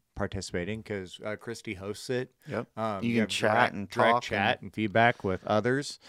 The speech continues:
Speaker 2: Yeah.
Speaker 1: You
Speaker 2: And
Speaker 1: know?
Speaker 2: look, if you
Speaker 1: No
Speaker 2: gotta
Speaker 1: one turns around and hushes you.
Speaker 2: <laughs>
Speaker 1: You know, you don't have to be hushed. That's good.
Speaker 2: I've,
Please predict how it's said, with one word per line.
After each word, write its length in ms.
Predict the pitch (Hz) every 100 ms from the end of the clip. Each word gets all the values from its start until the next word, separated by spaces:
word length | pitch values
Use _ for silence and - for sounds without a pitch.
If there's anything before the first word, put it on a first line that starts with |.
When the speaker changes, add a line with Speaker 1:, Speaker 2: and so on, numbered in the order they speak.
| 101
Speaker 2:
Yeah. 100 | 92
Speaker 1:
You 60 | 90 - _ -
Speaker 2:
And 60 | 175
Speaker 1:
know? 80 | 202
Speaker 2:
look, 160 | 127 -
if 220 | 151 139
you 80 | 180
Speaker 1:
No 40 |
Speaker 2:
gotta 240 | 185 170 123
Speaker 1:
one 140 | 131
turns 300 | 123 127 120
around 180 | 117 117
and 100 | 104
hushes 380 | 104 104 - 107
you. 260 | 120 131 139
Speaker 2:
<laughs> 100 | - - - - -
Speaker 1:
You 120 | 117 120
know, 340 | 113 110 131
you 160 | 127 110
don't 140 | 113
have 180 | 110 107
to 80 | -
be 80 | 92
hushed. 480 | 104 107 131 - - -
That's 280 | - 98 -
good. 320 | - 120 127 151 160 - - -
Speaker 2:
I've, 160 | 110